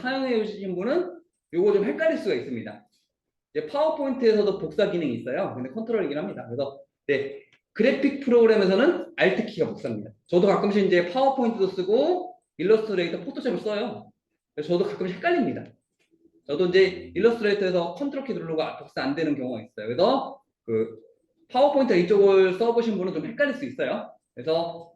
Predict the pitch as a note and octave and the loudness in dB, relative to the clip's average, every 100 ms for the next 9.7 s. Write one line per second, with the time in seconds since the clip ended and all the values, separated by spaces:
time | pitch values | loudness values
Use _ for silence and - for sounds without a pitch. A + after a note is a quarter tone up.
0 | _ _ _ _ _ C3 B2 - C3 D3+ | _ _ _ _ _ -10 -8 -4 -2 -2
1 | - D3+ G3 F#3 F3 E3 G#3 - C3+ - | -4 -6 -6 -4 -2 0 -2 -4 -10 -6
2 | D3+ F3 E3+ D#3+ D3+ D#3+ A#3 A#3+ A3+ A3 | 0 2 4 2 -2 -4 -6 -6 -8 -6
3 | A#3 A3 F#3 F#3 - D#3 D#4 - A3+ - | -4 -2 -2 -4 0 2 2 -2 -8 -6
4 | A3+ - E3+ C3 D#3 D#3 D#3+ E3 C#4 F4 | -4 0 0 -2 -6 -4 -2 0 2 0
5 | - _ _ _ _ _ _ - F3+ F3+ | -4 _ _ _ _ _ _ -6 -4 -2
6 | A#2+ G#2 - _ _ _ _ _ - B2+ | -4 -6 -14 _ _ _ _ _ -14 -12
7 | - _ _ - - E3 G3 G#3 G3 F#3 | -12 _ _ -20 -2 4 6 6 2 0
8 | - C#4+ - B3 A#3+ A3 G#3 A3+ D#4+ - | -4 -8 -6 -4 -4 -4 -4 -2 0 -2
9 | - - - D4+ D#4 B3+ A#3 | -6 -16 -12 -6 -4 -2 0